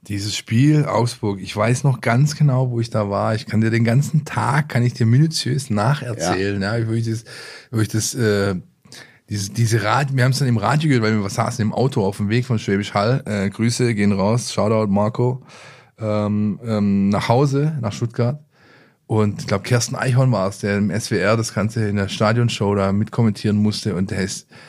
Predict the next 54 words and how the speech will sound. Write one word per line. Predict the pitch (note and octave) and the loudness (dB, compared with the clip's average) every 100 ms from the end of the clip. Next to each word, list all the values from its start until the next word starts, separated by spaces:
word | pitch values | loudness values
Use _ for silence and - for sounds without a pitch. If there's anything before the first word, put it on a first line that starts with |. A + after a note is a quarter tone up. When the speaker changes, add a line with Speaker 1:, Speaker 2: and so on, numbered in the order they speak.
| - - | -20 -18
Speaker 1:
mit | - G#2 | -6 0
jedes | A2 B2+ B2 | 2 2 2
Mal, | A2 A2 B2 | 2 4 6
wie | A2+ | 4
der | G#2+ | 2
eingeblendet | F2+ A2 G#2+ G2+ | 2 2 0 0
wurde, | F#2+ | -2
ist | G2 - | -4 -2
der, | A2+ - | -2 0
er, | A2 G2+ G2+ | 0 2 0
äh, | |
eingespielt | E2 A2 A2+ - A#2 A2+ | 2 2 2 -2 -2 -2
wurde, | G#2 G#2 G2+ | -4 -4 -4
ist | G#2+ - | -6 -6
der | G#2 G2 - | -6 -6 -8
verzweifelter | - - G#2 A#2+ A#2+ | -12 -4 0 0 0
geworden. | G2+ F2+ F#2 G2+ - | -2 -6 -8 -10 -8
<laughs> | B2+ | -8
Komplett. | - E3 D3 - D3 C3 | -2 0 0 2 2 2
Speaker 2:
Echt? | B2+ - C#3 D3 | 0 0 -2 0
Speaker 1:
Er | - | 0
war | D#3 | 2
komplett | E3+ D#3 D#3 D3+ D3+ | 4 2 4 2 2
lost. | D3 D#3+ - - C3 B2+ - | 4 4 2 -2 -4 -6 -8
Einfach, | G#2+ C3 | -6 -2
"Oh | D#3 C#3+ | -2 -4
Gott, | D#3+ F#3+ A3 | -2 -2 -2
was | F#3+ G3 | -2 -2
passiert | - F#3 - A3 A3 G#3+ | 0 0 0 0 0 0
hier?", | G3+ F3+ C3 | 0 0 2
weißt? | C3+ D3+ | 2 2
Und | C3 | -2
du | C3+ C#3+ | 2 2
hast, | D3+ - | 2 0
du | |
sitzt | D3+ F#3 - | 0 0 -2
ja | C3 | 0
im | A#2+ | 2
Radio | A#2+ F3 F#3+ E3 | 4 4 2 0
und | B2 | 2
du | A#2 | 0
hast | C3+ - | 0 0
natürlich, | C3 B2+ C3+ C3+ C3 - _ _ _ _ _ _ _ - - | -2 -2 -2 -2 -6 -14 _ _ _ _ _ _ _ -20 -12
das | A2+ | -8
ist | A2 | -2
ja | A2+ | -2
das | - | -2
Schöne | - A2 C3 B2 | 0 2 2 2
an | G2+ | -2
Radio, | B2+ B2+ | -2 -2
dass | A2 G2+ | 0 -2
es | G2+ | 0
Menschen | G#2 C3+ D3 | 2 4 4
gibt, | A#2+ C3 | 4 2